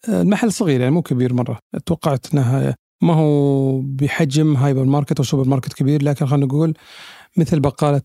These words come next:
اللي جنب ال-، البيوت الخ-، أو الشقق أو العماير، بحيث إنك تقضي لزوم يوم، يعني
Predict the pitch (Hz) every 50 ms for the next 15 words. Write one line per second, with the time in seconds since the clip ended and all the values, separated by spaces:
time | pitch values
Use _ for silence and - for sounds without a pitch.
0 | _ - 143 131 127 127 127 123 120 135 147 143 139 131 131 123 123 123 120 120
1 | 123 127 131 - 247 254 220 160 127 143 135 131 127 - 147 131 - 156 151 147
2 | 143 135 135 139 135 135 135 117 - - 147 139 127 123 131 123 127 131 135 131
3 | 135 151 160 175 139 135 175 160 160 147 123 - - 147 135 143 139 131 127 139
4 | 156 147 139 139 139 - 147 143 131 117 107 131 127 123 127 131